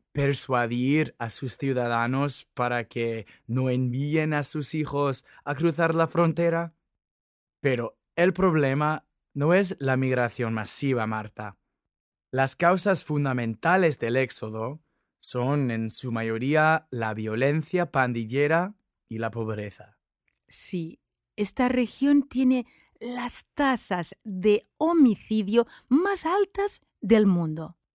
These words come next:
Speaker 1: Una gran cantidad de violencia pandillera.
Speaker 2: Eso es porque, después de que el ejército mexicano fuera a la guerra con los cárteles,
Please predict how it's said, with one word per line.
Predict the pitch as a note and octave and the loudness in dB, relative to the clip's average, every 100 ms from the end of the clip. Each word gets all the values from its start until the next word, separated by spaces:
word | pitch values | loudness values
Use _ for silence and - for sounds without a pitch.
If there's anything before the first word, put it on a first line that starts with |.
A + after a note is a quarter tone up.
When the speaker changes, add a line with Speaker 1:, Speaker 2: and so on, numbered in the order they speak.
| _ - | _ -6
Speaker 1:
Una | B2 A#2+ | -4 -4
gran | A#2+ A#2+ C#3+ D#3+ F3 | -4 0 4 4 2
cantidad | D3+ C#3 A#2+ B2 C3 E3+ | 0 -2 -2 -2 2 2
de | E3 B2+ | 2 -2
violencia | A#2+ A#2+ A#2 A2 - A2+ A2 | 0 0 0 -4 -4 -4 -2
pandillera. | A2+ A2+ A2 A2 G#2+ G#2 G#2 _ _ _ _ _ _ _ - | -2 -2 -4 -6 -8 -12 -16 _ _ _ _ _ _ _ -4
Speaker 2:
Eso | F#4 - G#3+ G#3 _ _ | -2 2 0 -2 _ _
es | C4+ - | -10 -6
porque, | D4 D4 - C#4 B3+ A3+ - _ _ _ - | -2 -2 2 2 4 2 -4 _ _ _ -10
después | G#3 A#3+ - - G4 E4 | -2 0 0 0 0 2
de | B3+ A#3 | 0 0
que | - A3 G#3 _ _ | -2 -4 -4 _ _
el | - G3 | -4 -4
ejército | E3+ - C4 D#4+ - B3 F#3+ | -4 -4 -4 -2 0 0 0
mexicano | E3+ E3 - E3+ F#3+ F#3+ F#3+ F3 - _ _ _ | -2 -4 -8 -8 -4 -2 0 -2 -6 _ _ _
fuera | - - F4 D4 F#3+ | -10 0 2 4 2
a | E3 | 0
la | C#3+ | -2
guerra | C#3+ F3+ F#3 F3 D#3+ | -2 -2 0 -2 -4
con | - E3+ | -4 -4
los | D#3+ D3+ | -4 -6
cárteles, | - - D4+ C#4+ - D#3+ D3 F#3 C4+ - | -6 2 2 2 -4 -8 -6 -6 -8 -12